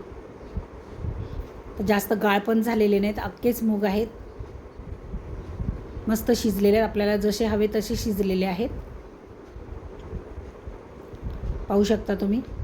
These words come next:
जास्त गाळ पण काय शिजवायचे नाहीत आपल्याला मूग. पातेलं ठेवलेलं आहे गॅसवरती, एक पळी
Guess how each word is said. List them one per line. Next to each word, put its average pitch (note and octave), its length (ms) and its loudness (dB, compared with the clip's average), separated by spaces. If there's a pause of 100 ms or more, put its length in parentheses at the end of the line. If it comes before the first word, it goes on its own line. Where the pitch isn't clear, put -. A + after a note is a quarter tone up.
(2250)
जास्त A3 220 4
गाळ A3+ 220 4
पण B3+ 180 2
काय A#3 220 6
शिजवायचे G3 460 2
नाहीत F#3+ 180 0
आपल्याला F#3 320 0
मूग. A3 180 2 (3500)
पातेलं G#3+ 360 6
ठेवलेलं A3 400 6
आहे G#3+ 80 4
गॅसवरती, G3+ 680 0 (2500)
एक G#3 200 4
पळी A3 220 8